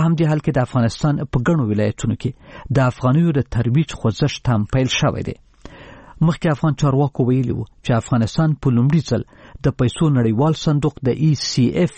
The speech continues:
پروګرام په بریالیتوب سره بشپړ کړ. پر همدې موضوع ملالۍ بشیر د افغانستان بانک له سرپرست رئیس واحد نوشیر سره خبرې کړې او په سر کې یې پوښتلي چې د پیسو نړیوال صندوق په پروګرام کې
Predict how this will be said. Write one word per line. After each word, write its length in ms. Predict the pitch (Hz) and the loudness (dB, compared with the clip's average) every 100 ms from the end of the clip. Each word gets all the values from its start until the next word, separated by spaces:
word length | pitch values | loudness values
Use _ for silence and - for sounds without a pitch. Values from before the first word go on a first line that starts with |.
| - 127 | -4 -2
پروګرام 380 | 98 113 117 | 0 0 0
په 120 | 104 117 | 0 0
بریالیتوب 600 | 117 107 107 104 - 139 - | 2 2 2 0 0 -2 0
سره 120 | 135 | 0
بشپړ 420 | 123 123 - 120 - | 0 -4 -6 -10 -10
کړ. 100 | - - _ _ - - - - | -10 -12 _ _ -20 -18 -6 0
پر 100 | 160 | 2
همدې 200 | 160 160 160 | 2 2 2
موضوع 220 | 156 160 143 | 0 0 2
ملالۍ 320 | 127 117 143 143 | 2 2 2 0
بشیر 280 | 135 147 - | -2 -2 0
د 20 | |
افغانستان 480 | 110 - 107 - 113 104 | -2 0 -2 0 2 2
بانک 180 | 123 104 | 2 0
له 80 | 110 - | -2 -2
سرپرست 540 | 113 - 131 147 - | -2 0 0 0 0
رئیس 160 | 147 143 - - - - | -2 -2 -8 -20 -20 -2
واحد 360 | 113 117 139 135 | 2 2 2 0
نوشیر 340 | 135 - 156 - | 0 0 -2 0
سره 160 | 117 110 | -2 -2
خبرې 420 | - 120 107 92 - | -2 -2 0 -4 -6
کړې 180 | - - - - - | -8 -8 -16 -6 -2
او 60 | 107 | 0
په 60 | 113 - | 0 0
سر 100 | 175 | -2
کې 180 | - 160 | 0 -2
یې 100 | - | 0
پوښتلي 440 | 120 - 185 113 - - - - | -4 -2 -2 -4 -6 -14 -20 -6
چې 60 | - 123 | -2 -2
د 40 | - | 0
پیسو 260 | 110 - 190 | -2 0 0
نړیوال 500 | 170 160 151 160 143 - | 2 2 2 2 0 0
صندوق 340 | 147 143 - 143 | 0 0 -2 -4
په 40 | - | 0
پروګرام 400 | 117 - 143 139 | 0 0 0 0
کې 160 | - | -2